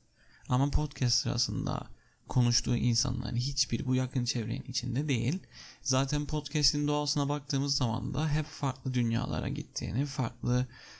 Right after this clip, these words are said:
avatarlara bürünüp farklı insanlarla diyalog kurduğunu görüyoruz. Hem daha önceki bölümde söylediğim gibi bu aslında karakter gelişimini sağlayan bir süreç.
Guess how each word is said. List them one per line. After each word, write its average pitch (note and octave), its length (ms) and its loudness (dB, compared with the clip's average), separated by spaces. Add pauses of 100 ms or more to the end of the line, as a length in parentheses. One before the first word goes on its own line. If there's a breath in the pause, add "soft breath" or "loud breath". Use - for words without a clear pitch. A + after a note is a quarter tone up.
(400 loud breath)
avatarlara A#2 760 0
bürünüp A#2+ 440 0
farklı - 420 0
insanlarla A#2+ 760 2
diyalog - 320 -4
kurduğunu - 420 -2
görüyoruz. B2 680 -2 (520 loud breath)
Hem B2 220 4
daha D3 220 2
önceki C#3+ 300 0
bölümde C#3+ 300 2
söylediğim C3+ 600 2
gibi C#3 340 0
bu C#3 240 2
aslında C#3 380 2
karakter C#3+ 380 0
gelişimini B2+ 560 2
sağlayan A#2 560 2
bir B2 60 -2
süreç. - 520 -4